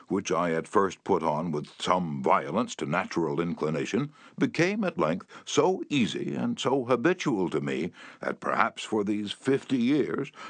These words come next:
no one has ever heard a dogmatical expression escape me.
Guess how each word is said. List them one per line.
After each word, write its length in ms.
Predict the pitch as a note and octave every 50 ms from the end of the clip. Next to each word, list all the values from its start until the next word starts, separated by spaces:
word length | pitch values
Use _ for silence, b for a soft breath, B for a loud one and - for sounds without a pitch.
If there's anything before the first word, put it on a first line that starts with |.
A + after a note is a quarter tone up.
| B
no 200 | B - B2 C#3+
one 260 | C#3+ C3 A#2+ A#2 B2
has 240 | B2 A#2 G#2+ G#2+ - -
ever 320 | - F#3+ G#3 F#3 E3 B2 F2+
heard 280 | D#2 D2+ C#2+ C#2+ D#2+
a 120 | D#2 C#2 B1+
dogmatical 880 | - - D2 E2 F#2+ F#2 E2+ F#2+ B2+ D3+ D#3+ D#3 D3+ D3+ - D#3 D3
expression 640 | D3+ - - - - F#2+ G2 - - F#2+ F#2 G2 F#2+ B B B
escape 480 | B F2+ F2+ - - - C#2+ - - -
me. 280 | - - - - -